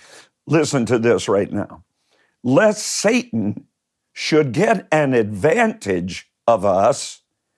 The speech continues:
for we are not ignorant of his devices. So victory equals wisdom.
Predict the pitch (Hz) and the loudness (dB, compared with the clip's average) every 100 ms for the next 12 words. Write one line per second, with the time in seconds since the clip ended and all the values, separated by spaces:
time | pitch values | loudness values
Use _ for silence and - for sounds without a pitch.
0 | _ _ _ _ - 160 151 190 202 220 | _ _ _ _ 2 2 2 0 0 0
1 | - - 175 170 156 143 139 139 175 156 | 0 2 4 4 4 2 -2 -2 0 0
2 | 95 127 - - _ _ _ _ 214 196 | 0 -4 -8 -20 _ _ _ _ 0 0
3 | 135 131 120 110 110 139 - _ _ _ | 0 0 0 0 0 -4 -8 _ _ _
4 | _ _ _ 135 127 110 - 185 127 120 | _ _ _ 2 2 0 0 2 4 2
5 | 113 - _ _ _ _ 110 104 123 110 | -2 -10 _ _ _ _ -6 0 2 4
6 | 113 98 - - - - _ _ - 131 | 2 0 -6 -12 -14 -20 _ _ 0 0
7 | 107 175 175 208 220 240 202 _ _ _ | 2 -2 0 0 2 2 -2 _ _ _
8 | _ _ _ _ - 139 - 135 107 123 | _ _ _ _ -2 -2 2 0 0 2
9 | 143 98 90 - | 2 0 -4 -4